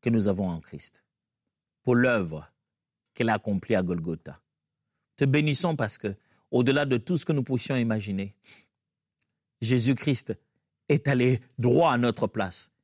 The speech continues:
est mort pour que la colère et la malédiction tombent sur lui. De fond, on ne savait pas ce que ça voulait dire.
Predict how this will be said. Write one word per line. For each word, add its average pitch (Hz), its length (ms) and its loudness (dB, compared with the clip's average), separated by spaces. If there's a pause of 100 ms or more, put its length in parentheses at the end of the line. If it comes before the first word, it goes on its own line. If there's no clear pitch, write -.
(360)
est 147 80 4
mort 147 580 2 (640)
pour 180 160 2
que 175 100 0
la 147 120 2
colère 151 400 2
et 147 60 4
la 139 120 2
malédiction 147 640 -2
tombent 143 260 0
sur 123 160 0
lui. 131 140 6
De 156 100 4
fond, 202 160 0
on 196 40 2
ne 165 40 4
savait 147 240 2
pas - 180 0
ce - 120 -4
que - 80 -12
ça 151 140 2
voulait 143 240 0
dire. 139 320 2